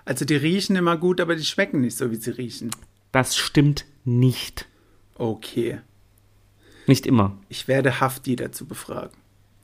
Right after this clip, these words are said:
Speaker 2: Ja, also interessant. Wir wissen jetzt, was in deinem Rollcontainer drin
Speaker 1: Ja,
Speaker 2: ist.
Speaker 1: ich, sonst weiß ich gar nicht. Irgendwelche Zettel halt noch, wo ich mal irgendwelche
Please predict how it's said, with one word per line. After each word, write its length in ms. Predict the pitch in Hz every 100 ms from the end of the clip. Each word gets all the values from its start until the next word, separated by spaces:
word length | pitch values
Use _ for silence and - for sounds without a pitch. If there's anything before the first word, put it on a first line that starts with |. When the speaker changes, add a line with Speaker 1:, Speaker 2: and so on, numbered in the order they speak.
| _ _ _ - 135
Speaker 2:
Ja, 200 | 120 -
also 220 | 123 120
interessant. 360 | 127 120 120 117
Wir 80 | 113
wissen 160 | 123
jetzt, 120 | 131 117
was 100 | 113
in 60 |
deinem 140 | 113 107
Rollcontainer 480 | 113 - 110 107
drin 100 | 101
Speaker 1:
Ja, 220 | 123 120 139
Speaker 2:
ist. 220 | 156 -
Speaker 1:
ich, 80 | - _ -
sonst 480 | - 143 151 -
weiß 260 | 147 160 180
ich 120 | -
gar 240 | 151 135 127
nicht. 380 | 123 123 - - _ _ _ _
Irgendwelche 440 | 139 143 131 135 127
Zettel 400 | - 131 151 120
halt 200 | 117 120
noch, 260 | 117 -
wo 60 | 120
ich 100 | 120
mal 240 | 127 120
irgendwelche 480 | - 131 123 135 120